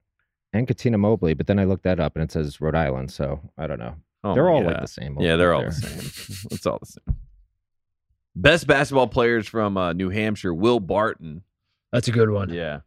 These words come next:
Speaker 2: Is, is Duncan better than Will Barton?
Speaker 1: Yeah,
Speaker 3: That's
Speaker 1: but think
Speaker 3: a
Speaker 1: about what Cooper Flag was
Speaker 3: we
Speaker 1: dealing
Speaker 3: should
Speaker 1: with
Speaker 3: do
Speaker 1: on his team
Speaker 2: I know.
Speaker 1: after, after
Speaker 2: I
Speaker 1: all
Speaker 2: know.
Speaker 1: this. I mean,
Speaker 2: Yeah.
Speaker 1: he was
Speaker 3: Dude,
Speaker 1: playing
Speaker 3: this
Speaker 1: the
Speaker 3: is
Speaker 1: Boozer kids and everything.
Speaker 3: This is
Speaker 1: I don't know.
Speaker 3: great off-season content. Is we do, uh,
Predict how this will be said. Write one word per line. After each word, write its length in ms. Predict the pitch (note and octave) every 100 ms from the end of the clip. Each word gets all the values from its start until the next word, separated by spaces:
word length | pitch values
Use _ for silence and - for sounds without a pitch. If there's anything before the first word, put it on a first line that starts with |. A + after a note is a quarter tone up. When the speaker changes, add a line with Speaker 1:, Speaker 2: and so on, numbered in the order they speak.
| _
Speaker 2:
Is, 180 | A#2+ A#2
is 280 | A2+ C3+ G#2+
Duncan 420 | F#2 D#3+ G3 E3
better 180 | B2 C3+
than 140 | A2+
Will 100 | G#2+ F#2+
Barton? 460 | G#2 A2 D#2 D2 - _ _ _ _ _ _ _ _ _
Speaker 1:
Yeah, 100 | G#3+
Speaker 3:
That's 160 | E3 -
Speaker 1:
but 60 |
think 60 | -
Speaker 3:
a 20 |
Speaker 1:
about 180 | B3+ G#3
what 120 | F3
Cooper 240 | - F#3
Flag 280 | - E3 D#3
was 140 | C3+ G2+
Speaker 3:
we 120 | -
Speaker 1:
dealing 140 | G3+
Speaker 3:
should 160 | - G2+
Speaker 1:
with 80 | -
Speaker 3:
do 140 | A3
Speaker 1:
on 220 | G#3+ - D#3
his 220 | C#3 A#2+
team 380 | D#3 F3+ G#2 A#2
Speaker 2:
I 220 | C3+ D3+
know. 120 | D#3+
Speaker 1:
after, 160 | - -
after 300 | F#3 G3 F3
Speaker 2:
I 100 | A2
Speaker 1:
all 60 | -
Speaker 2:
know. 180 | - C3
Speaker 1:
this. 320 | D#3+ A#2+ -
I 40 |
mean, 100 | G2+ G#2
Speaker 2:
Yeah. 40 |
Speaker 1:
he 60 | D#3
was 80 | C3+
Speaker 3:
Dude, 60 |
Speaker 1:
playing 140 | D#3+ C3
Speaker 3:
this 0 |
Speaker 1:
the 60 |
Speaker 3:
is 60 | F#3
Speaker 1:
Boozer 280 | D3 B2+ C3
kids 300 | C#3+ C3 A#2
and 80 | B2+
everything. 400 | B2+ A2+ C3 B2
Speaker 3:
This 200 | E3 E3
is 120 | F3+
Speaker 1:
I 20 | D3+
don't 60 |
know. 60 | D3+
Speaker 3:
great 320 | D3+ D3+ C#3+ C3+
off-season 460 | C3 - C3 A2+
content. 500 | A2 A#2+ A#2+ A#2 A2
Is 160 | A#2 A2
we 100 | A#2+
do, 340 | A#2 B2+ B2
uh, 380 | A#2+ A2 G#2+ G2+